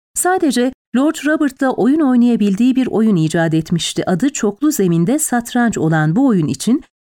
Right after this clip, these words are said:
Bay Dee, pahlanmış camdan oyuncuların düz gidebildiği gibi aşağı ve yukarı da gidebileceği üç boyutlu bir satranç tahtası üretmişti. Bu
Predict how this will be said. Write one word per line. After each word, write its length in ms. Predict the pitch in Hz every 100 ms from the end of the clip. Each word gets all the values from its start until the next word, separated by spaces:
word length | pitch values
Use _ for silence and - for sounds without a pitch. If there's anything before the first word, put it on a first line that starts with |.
| 208
Bay 280 | 208 196
Dee, 220 | 151 196 277 _ -
pahlanmış 640 | 233 233 254 262 302 -
camdan 560 | - 226 214 185 220 339 _ -
oyuncuların 680 | 226 247 233 254 262 262 208
düz 200 | 285 -
gidebildiği 640 | 214 190 185 170 196 196
gibi 320 | 156 151 269 - _
aşağı 420 | - 190 208 220 240
ve 60 |
yukarı 460 | 226 190 - 220 214
da 80 | 156
gidebileceği 840 | 170 160 160 160 156 156 170 294 - _ -
üç 280 | 311 -
boyutlu 400 | 185 175 170 269
bir 120 | 240 233
satranç 640 | - 196 - 190 170 -
tahtası 440 | 165 160 170 -
üretmişti. 600 | 156 156 - 160 - 160 - _ _ _ _ _ _ _ _ 233
Bu 200 | 320